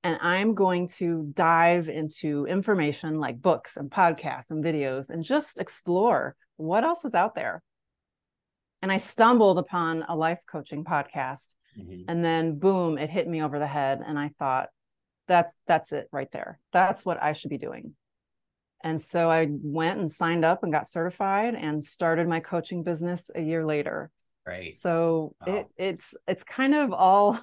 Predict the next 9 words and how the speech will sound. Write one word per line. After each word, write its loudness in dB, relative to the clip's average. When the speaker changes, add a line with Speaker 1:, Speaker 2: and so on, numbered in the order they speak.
Speaker 1:
<laughs> 0
nonlinear, 4
and, -4
and -4
it 0
wasn't 2
planned -6
this -6
way. -8